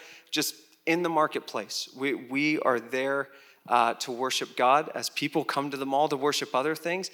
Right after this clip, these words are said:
they get to see us worship, uh, God. And so we're just so excited. And, um, we're actually continuing with our theme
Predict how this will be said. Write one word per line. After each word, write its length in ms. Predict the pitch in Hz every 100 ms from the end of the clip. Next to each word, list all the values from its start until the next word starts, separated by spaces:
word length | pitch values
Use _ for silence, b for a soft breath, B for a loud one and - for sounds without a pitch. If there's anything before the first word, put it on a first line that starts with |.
| B B
they 140 | 135
get 160 | 143 143
to 60 | 139
see 240 | - 143
us 200 | 131 -
worship, 380 | 135 - 127 - b b -
uh, 160 | 127 113
God. 420 | 120 117 104 - _
And 180 | 131 123
so 240 | - 131 123
we're 120 | 139
just 260 | 139 -
so 160 | 151 147
excited. 560 | 143 - 135 135 139 131
And, 120 | 117 B B B B -
um, 480 | 135 131 120 104 90 _ _ _ _ - -
we're 240 | 170 160 -
actually 380 | 160 - 175
continuing 580 | 160 147 - 180 185 180
with 180 | 165 156
our 120 | 147
theme 400 | - - 160 160